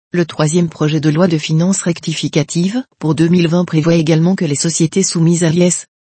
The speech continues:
pourraient demander dès deux mille vingt le remboursement immédiat de leur stock de créances de report en arrière de leur déficit ainsi que des créances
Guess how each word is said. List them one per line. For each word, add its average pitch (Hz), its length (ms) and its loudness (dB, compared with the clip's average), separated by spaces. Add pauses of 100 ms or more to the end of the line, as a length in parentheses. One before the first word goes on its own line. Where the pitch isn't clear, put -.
(200)
pourraient 170 240 0
demander 156 400 2
dès 175 140 0
deux 170 100 2
mille 170 220 2
vingt 180 120 0
le 175 120 2
remboursement 170 580 2
immédiat 180 380 2
de 175 80 2
leur 156 180 2
stock 202 260 -2
de 175 100 0
créances 170 420 -2
de 185 80 0
report 170 360 2
en 160 120 2
arrière 165 320 2
de 175 100 2
leur 160 160 2
déficit 185 560 0
ainsi 170 260 0
que - 100 -2
des 156 120 -2
créances 160 680 -2